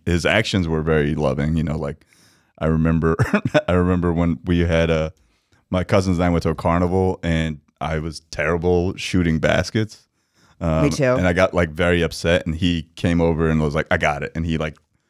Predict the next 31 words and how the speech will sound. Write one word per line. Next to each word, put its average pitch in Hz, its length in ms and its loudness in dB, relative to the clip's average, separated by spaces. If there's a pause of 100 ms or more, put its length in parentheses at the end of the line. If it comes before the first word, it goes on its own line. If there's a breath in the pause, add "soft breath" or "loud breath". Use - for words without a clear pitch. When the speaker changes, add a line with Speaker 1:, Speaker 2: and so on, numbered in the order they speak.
(320)
Speaker 1:
yeah, 98 180 2
yeah, 76 320 0
and 95 140 0
made 95 200 2
it 92 40 2
for 101 200 0
me 101 140 2
and, 87 80 0
like, 80 160 -2
got 87 220 0
me 87 120 2
a 85 60 2
one, 82 400 -2 (160)
uh, 80 480 -6
one 73 140 -4
of 78 40 -4
these 80 140 -10 (180)
Speaker 2:
Oh, 185 80 -2
Speaker 1:
giant 82 220 2
Speaker 2:
that's - 20 -
such 220 60 0
a - 20 0 (140)
Speaker 1:
stuffed - 60 -4
Speaker 2:
classic 180 260 2
Speaker 1:
animals. 185 220 2
Speaker 2:
dad, 160 340 2
like, 151 160 -4
scene. 151 580 0
Speaker 1:
Yeah, 92 240 4
yeah. 85 500 0
And 87 420 2